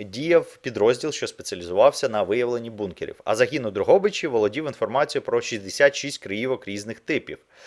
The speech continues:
Знову ж таки, тут у Ц Р У помилилися, адже підпільниками тоді займалося Міністерство державної безпеки, попередник Комітету державної безпеки К Д Б. Тобто просто позначення, в принципі, е, великого значення не мають, мали, е,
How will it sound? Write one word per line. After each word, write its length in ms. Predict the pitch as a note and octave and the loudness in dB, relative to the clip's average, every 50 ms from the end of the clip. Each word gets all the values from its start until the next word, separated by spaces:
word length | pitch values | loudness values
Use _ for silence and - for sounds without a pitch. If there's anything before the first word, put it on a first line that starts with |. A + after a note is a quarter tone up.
| - - _ | -20 -20 _
Знову 260 | - G#2+ E3 G#3 A3+ A3 | 0 4 4 6 6 4
ж 80 | A3+ | 2
таки, 200 | - F#3+ - F3 | -2 -4 -4 -6
тут 240 | D#3+ - E3+ D#3+ - | -8 -8 -8 -10 -10
у 20 | |
Ц 140 | - - B2 | -4 0 2
Р 140 | A#2 A#2+ D3+ | 4 4 2
У 40 | E3+ | 0
помилилися, 640 | E3 D#3+ D#3+ D#3 D3 C3 G#2 F2+ E2 D#2+ - - - | 0 -2 -2 -2 0 0 0 0 -2 -4 -6 -4 -2
адже 240 | - G#3 G3 G3+ G3 | -2 -2 -2 -2 -6
підпільниками 720 | - - - _ - D#3 F#3 G3 F#3 F3+ - - D#3 D3 C#3 | -10 -10 -14 _ -6 -4 -2 -2 -4 0 0 0 0 0 -2
тоді 260 | - B2+ A2 B2+ B2 | -4 -4 -4 -4 0
займалося 560 | A2 A2+ G2+ G2 A2+ C3 C#3 C#3 B2+ - B2 | 0 0 2 2 2 2 2 2 2 -2 -6
Міністерство 560 | A2 G#2+ G2 F2+ - - B2 B2+ - - B2 | -8 -8 -8 -6 0 0 0 0 0 -4 -4
державної 480 | G#2 G2+ F2+ E2 G2+ A2 A2 G#2+ G#2 F#2+ | -4 -2 0 4 4 4 4 4 0 -4
безпеки, 460 | G#2 G2+ - - D#2 - - - - | -4 -6 -4 -4 -4 -4 -4 -8 -14
попередник 480 | - - - - G2 G#2+ A2 G2 F2+ - | -14 -6 -2 4 4 4 4 4 -2 -8
Комітету 420 | E2+ E2 E2+ - B2+ B2+ - G#2 | -12 -10 -2 0 0 0 0 -4
державної 420 | G2 F2+ F#2 F#2+ G2 G2+ F#2 F2 | -8 -4 0 0 0 0 -2 -6
безпеки 380 | D#2+ F2+ - - - - - F2 | -8 -10 -6 -2 -2 -2 -2 -4
К 140 | - - F2+ | -4 -4 -2
Д 100 | F2 E2+ | -2 -2
Б. 180 | D#2 D2 - - _ _ - - - - - - _ | -4 -6 -6 -8 _ _ -20 -20 -20 -20 -20 -20 _
Тобто 280 | - E3 - - - C3+ | -12 -12 -2 -2 -2 -2
просто 320 | - - F#3 - - C3 | 4 4 4 4 4 2
позначення, 720 | - - G#2+ G2+ C#3 D3 D3 - - A#2 G#2+ G2+ F#2+ F#2 F2+ | 2 2 2 4 4 2 0 0 -4 -6 -4 -2 0 0 -2
в 120 | - _ | -2 _
принципі, 460 | - F2+ F2+ F2+ - - - - D#2+ | -8 -8 -8 -8 -10 -12 -10 -8 -8
е, 640 | D2+ D2 D2 C#2+ - G1+ G1+ G1+ G1+ G1+ G1+ G1+ - D2+ | -6 -4 -4 -4 -6 -6 -8 -8 -10 -12 -14 -12 -12 -10
великого 320 | D#2 E2 E2 D#2+ - D#2 D#2 | -8 -8 -8 -6 -8 -10 -10
значення 340 | D#2+ E2 D#2+ - - F#2 F2 | -8 -10 -12 -12 -12 -10 -10
не 100 | G2+ B2 | -8 -6
мають, 640 | D#3+ F#3+ - - G#2+ - - - - - - - G2+ F#2+ - A2 G2 F#2 | -4 -2 -2 -2 -4 -6 -10 -16 -16 -16 -12 -10 -10 -8 -8 -10 -10 -10
мали, 540 | F2+ F2+ F2 F2 F2+ G2 G#2 G2 F#2 F#2 E2+ - - - - - - - - - - _ - - | -10 -12 -12 -4 0 2 2 4 4 2 0 -2 -8 -18 -20 -20 -20 -20 -20 -20 -20 _ -10 -6
е, 160 | G#2+ G2+ F#2 | -4 -2 -2